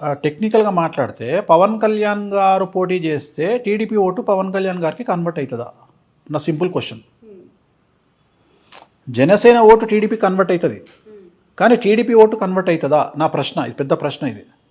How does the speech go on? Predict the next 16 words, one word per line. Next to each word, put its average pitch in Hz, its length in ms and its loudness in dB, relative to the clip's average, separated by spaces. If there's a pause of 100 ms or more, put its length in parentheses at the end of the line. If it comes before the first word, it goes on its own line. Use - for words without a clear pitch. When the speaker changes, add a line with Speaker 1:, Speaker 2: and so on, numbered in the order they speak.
(1040)
Speaker 1:
దీనికి 170 260 2
ఆన్సర్ 196 300 2
చేస్తే 214 220 2
జవాబు 160 240 2
వస్తుంది. - 280 -14 (680)
నేను 196 120 0
అడిగే 160 160 4
ప్రశ్నకు 202 380 0
ఆన్సర్ 175 260 0
చేయి. 110 220 -8 (300)
Speaker 2:
టీడీపీ 262 360 -8
ఓటు 254 320 -4
జనసేన 240 460 -6
కన్వర్ట్ 233 580 -8
అయ్యే 220 260 -6
అవకాశం 233 800 -8